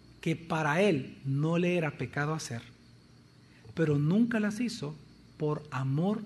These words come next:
a sus discípulos para no escandalizarlos a ellos. ¿Cómo se llama esa actitud? Amor.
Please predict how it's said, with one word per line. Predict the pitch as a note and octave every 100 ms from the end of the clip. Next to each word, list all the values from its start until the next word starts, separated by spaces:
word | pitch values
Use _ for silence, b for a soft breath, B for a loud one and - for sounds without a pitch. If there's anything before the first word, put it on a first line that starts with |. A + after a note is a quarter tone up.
| -
a | C#3+
sus | D3
discípulos | C#3 B2+ F#3+ F#3+ F#3
para | - C#3+ C3+
no | C3+
escandalizarlos | D3 C#3+ C#3 C3 B2+ A#2+ C3+ C3+ C3 - - -
a | - A2
ellos. | A2 A2 A2+ A2+ - - - - - - - - - - - - B B B -
¿Cómo | A3 A#3+ C#4+
se | A#3
llama | A3+ A#3
esa | A#3
actitud? | G3+ E3+ - A3 D4+ - - - - - - - - -
Amor. | D3 D3+ D#3+ F3